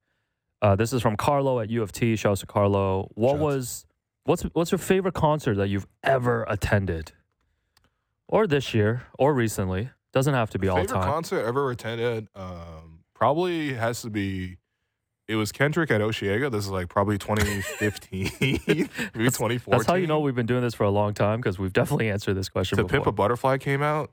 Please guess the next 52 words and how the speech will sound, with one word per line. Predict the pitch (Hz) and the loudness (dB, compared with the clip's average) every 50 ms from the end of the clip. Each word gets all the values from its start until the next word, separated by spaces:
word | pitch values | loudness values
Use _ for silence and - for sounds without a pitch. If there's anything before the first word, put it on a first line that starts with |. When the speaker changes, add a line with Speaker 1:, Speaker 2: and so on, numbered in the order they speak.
| _ - | _ -4
Speaker 2:
uh, | - 98 95 101 | 0 2 4 4
Speaker 1:
Yeah. | 107 104 104 92 87 90 - - | 4 2 0 -2 -4 -6 -6 -4
Speaker 2:
which | 104 107 - - | -4 -4 -2 -2
is | 110 107 107 101 - - _ - | 0 0 0 -2 -4 -10 _ -4
my | 95 95 | -4 -2
favorite | 92 - 98 95 95 - | 0 0 0 0 -2 -4
Kendrick | - 95 95 110 117 131 | -4 -4 -4 -2 0 0
album. | 123 131 135 139 143 123 | 0 0 0 -2 0 0
Speaker 1:
Yeah. | 110 95 | 0 0
Speaker 2:
And, | 85 90 87 87 87 85 85 - _ - - - _ _ - | 0 -6 -10 -10 -10 -10 -12 -14 _ -20 -20 -20 _ _ -2
yeah, | 110 95 85 | 0 0 2
it | 85 92 | 2 0
was, | 113 127 123 - | -2 -2 -4 -2
it | - 135 | -2 0
was | 143 139 135 | 0 0 -2
just | 156 156 - | -4 -2 -2
a | 156 | 0
really | 123 120 117 110 104 | 0 0 0 0 -2
great | 101 90 90 | -2 -2 -2
time. | - 92 80 73 73 - _ - | -4 -8 -12 -12 -14 -16 _ -10
You | 95 | -4
know, | 92 95 107 104 | -2 0 0 0
everyone | 104 110 113 131 127 120 113 | 0 0 0 0 0 -2 -2
really | 120 113 107 | -2 -2 0
got | 98 101 98 113 | 0 0 0 0
into | 143 156 - - 156 151 | -2 -2 -4 -2 0 0
it, | 151 147 - - - _ _ _ _ _ _ _ _ _ _ _ _ - | 0 -2 -4 -8 -14 _ _ _ _ _ _ _ _ _ _ _ _ 0
got | 107 104 101 | 2 4 4
very | - 110 101 | 4 2 0
Speaker 1:
Yeah. | 101 | -2
Speaker 2:
emotional | 95 98 104 113 110 - 123 113 110 110 110 113 - _ _ _ - | -2 -2 -2 -2 -2 -4 -4 -2 -2 -2 -4 -6 -10 _ _ _ -2
during | - 101 104 76 | 0 2 2 2
All | - 92 92 90 | 0 0 -2 -2
Right. | 90 92 98 120 127 127 - _ _ - | 0 0 0 0 0 -4 -8 _ _ -2
Speaker 1:
Once | 123 131 170 175 | 2 2 2 2
again, | 190 170 160 143 127 | 2 2 2 2 2
Osheaga | 131 139 - - 139 127 120 117 | 0 0 0 0 0 2 2 2
Speaker 2:
Yeah. | 123 117 117 | 2 2 2
Speaker 1:
is | 113 107 104 101 98 | 0 0 -2 -2 0
the | 92 101 98 95 92 95 90 | 0 2 2 2 2 0 -2
Pacific | - 110 110 - 139 123 127 113 | -2 -2 -2 0 0 0 0 2
Mall | 98 107 107 101 98 | 2 4 2 2 2
Coachella. | - 98 90 - - 101 90 85 - - | 0 -2 -2 2 2 2 2 2 0 0
Speaker 2:
<laughs> | - - - - - 196 143 127 - - | 0 0 0 0 0 0 0 0 0 0
It | 196 | 0
really | 151 117 117 123 135 147 143 135 | 0 0 0 -2 0 0 0 -2
is. | 127 120 110 104 117 127 | -2 -2 -4 -4 -4 -6
I'm | 117 120 | -2 0
not | - 135 123 | 2 2 2
Speaker 1:
Yeah. | 120 120 | 2 2
Speaker 2:
even | - 659 - - - | 0 0 -2 -2 0
kidding. | - - - - | 0 0 0 0